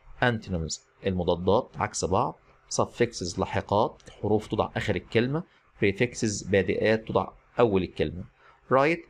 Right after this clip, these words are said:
is the synonym of، كلمة right هي نفس معنى بتاع كلمة correct، لأن right معناها صحيح وcorrect يعني صحيح. The opposite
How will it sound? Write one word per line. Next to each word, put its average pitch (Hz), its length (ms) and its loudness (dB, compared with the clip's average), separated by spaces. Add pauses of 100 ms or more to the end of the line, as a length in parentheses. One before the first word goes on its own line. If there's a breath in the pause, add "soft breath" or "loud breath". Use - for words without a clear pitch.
is 104 80 2
the 98 100 0 (100)
synonym 104 300 2 (120)
of، - 360 0
كلمة 98 220 0 (120)
right 113 420 0
هي 101 200 2
نفس 113 280 -2
معنى 107 420 0 (280)
بتاع 101 140 0
كلمة 101 300 0 (140)
correct، 95 500 0
لأن 87 200 -2
right 95 260 2
معناها 92 220 0
صحيح 104 500 -2
وcorrect 95 440 -6
يعني 90 140 -2
صحيح. - 360 -4 (960 loud breath)
The 113 120 2
opposite 185 420 2